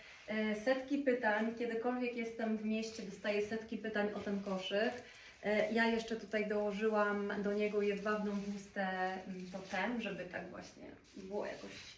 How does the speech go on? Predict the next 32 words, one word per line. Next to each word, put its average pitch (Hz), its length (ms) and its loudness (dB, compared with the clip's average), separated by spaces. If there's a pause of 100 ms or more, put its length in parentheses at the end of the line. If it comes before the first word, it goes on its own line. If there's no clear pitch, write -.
(500)
nieco 220 240 2
bardziej 214 720 2
modowo, 208 760 2
nieco 220 260 -4
bardziej 220 500 -2
kreatywnie. 247 640 2
Tym 247 220 -2
też - 200 -4
możecie 208 360 0
się - 140 -6
pobawić, 180 600 -4
więc 202 240 -4
jeśli 220 240 -4
macie 247 280 2
jakieś 214 280 -2
jedwabne 208 400 -2
chustki, 208 680 -8 (500)
podpowiem, 226 520 2
że 220 100 2
świetne 240 520 -2
jedwabne 220 480 0
chusty 226 380 -4
można 208 380 -2
dostać 202 500 2 (200)
w - 60 -10
second 208 400 -4
handzie. 214 280 -2
To 220 120 -6
też 233 220 -4
jest 226 160 -4
taki 208 260 -8
wariant, 214 540 0